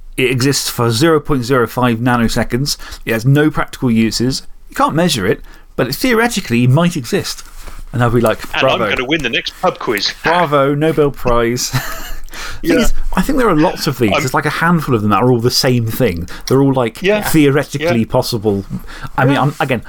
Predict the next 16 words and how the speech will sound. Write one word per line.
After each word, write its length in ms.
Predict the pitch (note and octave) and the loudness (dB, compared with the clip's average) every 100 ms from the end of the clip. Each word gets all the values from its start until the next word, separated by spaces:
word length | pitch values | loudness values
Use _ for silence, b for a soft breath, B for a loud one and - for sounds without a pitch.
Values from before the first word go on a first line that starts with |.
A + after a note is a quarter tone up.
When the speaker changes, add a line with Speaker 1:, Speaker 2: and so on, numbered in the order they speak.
| B - | B -4
Speaker 1:
I'm 120 | G2+ | 0
not 140 | A#2+ | 2
a 80 | C#3+ | 2
solid 300 | C#3 D3+ C#3 | 2 0 0
state 240 | - C#3+ - | 0 -2 0
physicist. 480 | C#3+ C3 - D#3+ | -2 0 -2 0
I'm 60 | C3 | 0
not 120 | D#3+ | 0
a 20 | |
particle 460 | - G3 F3+ - A#2+ | 0 0 0 -2 -2
physicist. 480 | B2+ G#2+ G2+ G2 - | 0 0 0 -2 -2
I'm 160 | A2+ A#2+ | 0 2
not 200 | C#3+ C#3+ | 2 2
a 200 | C#3+ C#3 | 2 2
nuclear 480 | B2+ D3 D3 - B2+ | 4 2 2 -2 0
scientist. 600 | - D3 C3 - - | 2 2 2 -2 -4